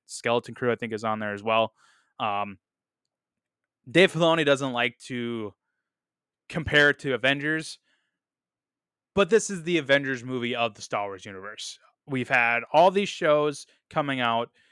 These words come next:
and this is gonna be this big epic event that's gonna bring 'em all together like an Avengers movie. Um, I'm super excited. This is probably the film I'm most excited about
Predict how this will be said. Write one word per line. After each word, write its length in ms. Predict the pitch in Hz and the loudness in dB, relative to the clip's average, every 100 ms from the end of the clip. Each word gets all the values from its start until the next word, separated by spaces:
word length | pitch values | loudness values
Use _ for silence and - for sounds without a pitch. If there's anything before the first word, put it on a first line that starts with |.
| _ _ _ | _ _ _
and 140 | 135 147 | -2 0
this 220 | 160 - | 0 -2
is 80 | 135 | 0
gonna 220 | 156 143 | 2 2
be 240 | 131 139 | 0 0
this 240 | 127 123 - _ | 0 -2 -6 _
big 240 | 180 175 - - | 0 0 -2 -2
epic 520 | 156 - 147 139 _ - | -2 0 -2 -2 _ -6
event 580 | 131 123 120 113 - _ _ _ | -6 -2 -4 -6 -14 _ _ _
that's 240 | 120 117 - | -6 -6 -6
gonna 240 | 131 120 | -6 -6
bring 260 | 107 131 127 | -4 -4 -2
'em 120 | 117 | -4
all 100 | 107 | -6
together 420 | - 110 101 104 | -6 -6 -4 -4
like 220 | 107 110 | -2 -2
an 80 | 107 | -2
Avengers 380 | 101 101 98 95 | -8 -10 -12 -16
movie. 320 | 107 92 - _ _ _ _ 101 | -16 -16 -20 _ _ _ _ -18
Um, 420 | 98 98 92 92 _ _ _ _ _ _ _ _ _ _ _ _ _ _ _ _ | -14 -12 -12 -16 _ _ _ _ _ _ _ _ _ _ _ _ _ _ _ _
I'm 240 | 156 165 175 | 6 8 8
super 280 | - 180 156 | 4 2 2
excited. 340 | - 156 151 | 6 6 6
This 160 | 139 135 | 2 -4
is 60 | |
probably 400 | - 208 226 214 | 4 8 10 8
the 100 | 156 | 4
film 240 | - 165 151 | 4 4 4
I'm 180 | 135 | 2
most 220 | 135 135 139 | 2 2 0
excited 360 | - 127 123 | 2 4 4
about 260 | 117 123 | 4 4